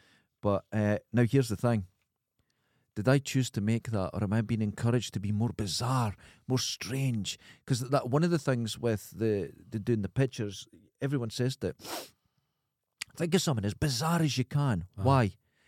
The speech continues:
Speaker 1: It's encouraging us to be as bizarre. It's going to the very limits of your imagination. It's going,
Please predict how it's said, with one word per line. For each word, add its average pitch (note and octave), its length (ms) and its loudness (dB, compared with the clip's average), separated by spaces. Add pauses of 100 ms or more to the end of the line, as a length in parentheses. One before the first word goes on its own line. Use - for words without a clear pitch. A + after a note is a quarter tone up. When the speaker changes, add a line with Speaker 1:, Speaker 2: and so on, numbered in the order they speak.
(160)
Speaker 1:
It's B2+ 160 -2
encouraging C#3 640 0
us A#2+ 140 -2
to - 100 -8
be G#2+ 160 -10
as - 80 -10
bizarre. A2 720 0 (260)
It's A#2 140 -6
going D#3 200 2
to D#3 100 -8
the C#3+ 100 0
very B2+ 400 2
limits B2 600 2
of A2+ 120 -2
your A2 120 0
imagination. G#2+ 680 -2
It's C3 120 -12
going, B2 480 2